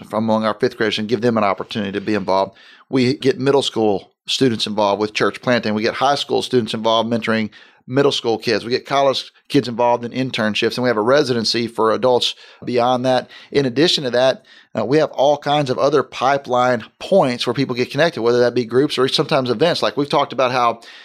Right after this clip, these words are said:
um, we've used this First Connection pool, like, when we have, like, a trunk or treat or a special event where we need a lot of volunteers, and we get people who won't do anything. They don't give, they don't serve, they barely attend,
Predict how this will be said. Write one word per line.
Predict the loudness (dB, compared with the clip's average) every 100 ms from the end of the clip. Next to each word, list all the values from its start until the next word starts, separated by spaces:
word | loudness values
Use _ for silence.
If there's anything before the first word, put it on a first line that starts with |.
| -8 -4
um, | 0
we've | 0 2
used | 2 4
this | 2 0 -2 0
First | 0 0
Connection | -2 0 0 0 -4
pool, | -2 2 4 2 -2 -10 _ _ -2
like, | -2 -2
when | -6
we | -2
have, | 0 0 2
like, | 0 -2
a |
trunk | -2 0 0
or | -4
treat | -2 -2 -2 0
or | 0
a |
special | 2 2 2 -2
event | 0 2
where | 2
we | 2
need | 2
a | 2
lot | 2 2
of |
volunteers, | 2 2 0 0 0 0 -2 -8 -20 -4
and | 0
we | 2
get | 2
people | 0 2 0
who | 2 2
won't | 2 2
do | 0
anything. | 0 0 -2 0
They | 0
don't | 0
give, | 0 2 2 0
they | 0
don't | 0 -2
serve, | 0 2 2 0 -2
they | -2
barely | 2 2 2 -2
attend, | -4 -4 0 2 2 -2